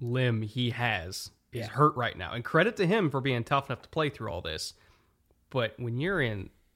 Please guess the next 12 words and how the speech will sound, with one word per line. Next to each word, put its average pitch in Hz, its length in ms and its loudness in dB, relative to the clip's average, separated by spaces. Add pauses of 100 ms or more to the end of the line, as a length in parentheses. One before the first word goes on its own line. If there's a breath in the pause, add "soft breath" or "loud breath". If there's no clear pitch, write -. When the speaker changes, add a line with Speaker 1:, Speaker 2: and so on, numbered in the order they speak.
(720)
Speaker 1:
I 117 60 -12
don't 120 120 -10
even 107 120 -8
know 107 100 -6
what 107 80 -8
the - 80 -14
temperature's 113 400 -6
gonna 110 160 -6
be, 104 200 -8
probably 127 420 0
under 120 220 -2
twenty. 117 480 -6